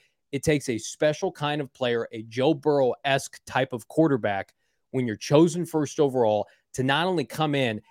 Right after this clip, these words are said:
and have it translate on the field, but to change a culture of a franchise. And so whomever they keep, whether it's Caleb or, or Kyler Murray, they need to be able to work hand in hand with the ownership to, to change it together, 'cause it shouldn't just be on Kyler Murray or, or Caleb Williams.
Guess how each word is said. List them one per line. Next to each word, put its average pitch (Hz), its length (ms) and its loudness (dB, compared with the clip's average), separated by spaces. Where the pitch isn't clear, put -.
and 131 100 -2
have 147 160 2
it 117 80 -6
translate 170 540 4
on 147 120 2
the 123 60 -4
field, 151 340 2
but 131 160 -4
to 123 80 -10
change 151 340 0
a - 40 -4
culture 135 380 -2
of 104 80 -6
a 95 80 -8
franchise. 110 800 -4
And 123 160 -4
so 131 200 4
whomever 175 340 2
they 170 120 2
keep, 170 300 0
whether 113 180 -2
it's 107 140 -8
Caleb 143 560 0
or, 120 340 -2
or 117 140 -8
Kyler 147 360 2
Murray, 156 420 4
they 143 160 6
need 160 160 0
to 156 40 0
be 147 200 2
able 135 160 2
to 127 60 2
work 127 280 0
hand 135 240 -4
in 123 60 -4
hand 127 280 -2
with 113 120 -4
the 113 100 -6
ownership 113 560 -4
to, 107 120 -12
to 127 80 -6
change 139 380 -2
it 110 100 -14
together, 113 460 0
'cause 143 240 -2
it 143 80 -10
shouldn't 165 300 0
just 120 220 -8
be 117 120 -8
on 104 240 -6
Kyler 110 400 -6
Murray 101 320 -6
or, 104 160 -6
or 113 80 -10
Caleb 101 380 -8
Williams. 101 420 -12